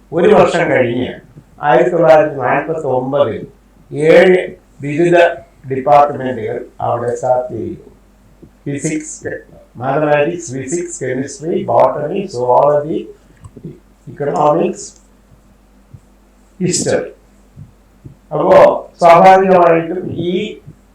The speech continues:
ഏഴ് ഡിപ്പാർട്ട്മെന്റുകളിലും ഇന്ന് എഴുപത്തിയഞ്ച് വർഷം പിന്നിടുകയാണ്. അതിന്റെ ഒരു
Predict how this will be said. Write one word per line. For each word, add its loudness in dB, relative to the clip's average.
ഏഴ് 2
ഡിപ്പാർട്ട്മെന്റുകളിലും -2
ഇന്ന് -2
എഴുപത്തിയഞ്ച് 0
വർഷം -2
പിന്നിടുകയാണ്. -4
അതിന്റെ 2
ഒരു 2